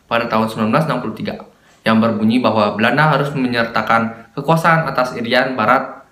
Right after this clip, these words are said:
kepada Republik Indonesia. Setelah menyelenggarakan penentuan pendapat rakyat Indonesia,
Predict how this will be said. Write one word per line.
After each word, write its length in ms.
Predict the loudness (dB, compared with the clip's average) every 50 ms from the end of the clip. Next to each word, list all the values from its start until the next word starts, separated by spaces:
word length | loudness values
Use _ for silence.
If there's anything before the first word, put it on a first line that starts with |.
| _ _ _ _ _
kepada 640 | -8 -2 0 2 2 4 4 2 2 0 -4 -6 -6 -4
Republik 360 | -4 -2 -2 -2 -2 -4 -4
Indonesia. 320 | -6 -8 -10 -10 -12 -14 -16 -20 _ _ _ _ _ _ _ _ _ _ _ _ _ _ -20 _ -20 -20 _ _
Setelah 400 | -20 -10 -4 -2 -2 0 -2 -2
menyelenggarakan 640 | -4 -2 0 2 2 2 2 2 2 0 0 0 0
penentuan 480 | 0 0 0 0 2 2 2 2 2
pendapat 480 | 2 0 0 2 2 2 2 2 0 -2
rakyat 320 | -2 -2 -2 -2 -4 -2
Indonesia, 480 | -2 -2 -2 -2 -2 -2 0 2 4